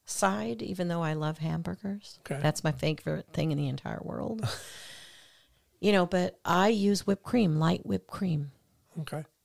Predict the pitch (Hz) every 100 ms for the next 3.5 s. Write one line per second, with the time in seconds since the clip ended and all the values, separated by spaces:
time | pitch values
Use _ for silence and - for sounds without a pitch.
0 | _ 185 180 180 170 175 165 170 175 175
1 | 165 175 170 156 - 170 165 151 220 208
2 | - - - 156 151 160 - - 160 -
3 | 165 156 160 165 165